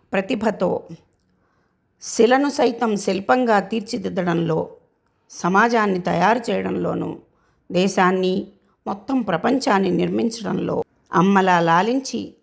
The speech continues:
నాన్నలా బుజ్జగించి, ఓనమాలు నేర్పించి, అక్షరాలు దిద్దించి, పిల్లల అల్లరిని, తుంటరితనాన్ని భరించి, సున్నితంగా బెత్తంతో బెదిరించి,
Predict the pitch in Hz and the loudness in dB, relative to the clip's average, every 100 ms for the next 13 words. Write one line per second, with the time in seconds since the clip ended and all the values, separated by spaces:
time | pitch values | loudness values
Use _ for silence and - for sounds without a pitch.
0 | _ 185 180 254 226 180 160 170 196 185 | _ 0 2 4 2 2 2 -2 -4 -4
1 | 156 151 - 156 - _ _ _ _ _ | -4 -4 -10 -12 -14 _ _ _ _ _
2 | - 185 196 185 180 208 214 180 175 214 | -2 2 4 4 2 2 2 -2 -4 -6
3 | 208 202 - - _ _ _ _ - 196 | -8 -8 -12 -14 _ _ _ _ -6 -4
4 | 202 - 208 208 214 180 175 185 180 165 | -2 2 4 2 0 -6 -8 -4 -4 -6
5 | - 160 170 _ _ _ _ _ _ _ | -10 -12 -14 _ _ _ _ _ _ _
6 | _ _ _ _ _ _ _ - 196 190 | _ _ _ _ _ _ _ -2 2 4
7 | 185 165 180 214 202 196 180 180 185 202 | 4 4 4 2 2 -2 -2 -4 -4 -2
8 | 220 196 180 175 175 175 170 170 175 208 | -2 -2 -2 0 0 -2 -2 -4 -4 -6
9 | 196 - - _ _ _ _ _ _ - | -6 -12 -16 _ _ _ _ _ _ -20
10 | - 202 220 226 185 190 180 160 - 170 | 0 2 2 2 0 2 0 0 -2 -4
11 | - 262 - 175 - - - 185 - | -4 -4 -4 -2 -2 -2 -4 -6 -8